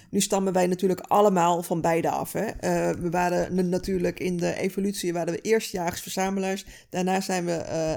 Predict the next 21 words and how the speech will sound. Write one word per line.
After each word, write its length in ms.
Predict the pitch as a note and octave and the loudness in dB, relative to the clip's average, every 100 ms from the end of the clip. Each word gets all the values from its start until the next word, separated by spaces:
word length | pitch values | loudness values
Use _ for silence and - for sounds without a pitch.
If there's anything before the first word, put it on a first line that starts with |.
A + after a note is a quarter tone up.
| - | -4
boeren 460 | F#3+ F#3+ B3 A#3 G#3+ | -6 -2 2 2 2
geworden 480 | G3 F3+ F#3 E3+ - | 0 -4 -2 -4 -4
en, 220 | F3+ - | -6 -6
eh, 180 | - E3 | -8 -8
zo 320 | - - F3 - | -8 -6 -6 -6
zijn 300 | F3 E3+ D#3+ | -6 -6 -6
we 120 | D#3+ | -6
nu 260 | E3+ E3 D#3+ | -4 -4 -4
de 140 | E3 D#3+ | -6 -4
moderne 440 | E3 E3 D#3+ D#3+ | -4 -2 -2 -2
mens. 440 | F3+ G3 E3+ - - - - - - _ | -2 -2 -4 -8 -14 -20 -20 -20 -20 _
Eh, 560 | - E3+ E3 D#3+ D#3+ D#3+ - | -6 -2 0 2 0 -2 -6
zoals 460 | - E3+ D#3+ E3 | -4 -2 0 -2
we 160 | E3 D3+ | -4 -4
in 120 | E3 | -4
deze, 460 | D#3+ D#3+ - D3+ - | -4 -6 -6 -8 -8
eh, 340 | - E3+ D#3 D3 - _ _ - - _ _ _ | -12 -10 -10 -12 -16 _ _ -20 -20 _ _ _
eh, 420 | _ E3+ E3 D#3+ D#3+ D#3+ | _ -6 -6 -6 -8 -8
maatschappij 460 | F3+ - - E3 | -8 -8 -4 -2
nu 220 | E3+ F#3 G#3 | 2 2 2
leven. 460 | D#3 C#3+ - - | -2 -4 -8 -16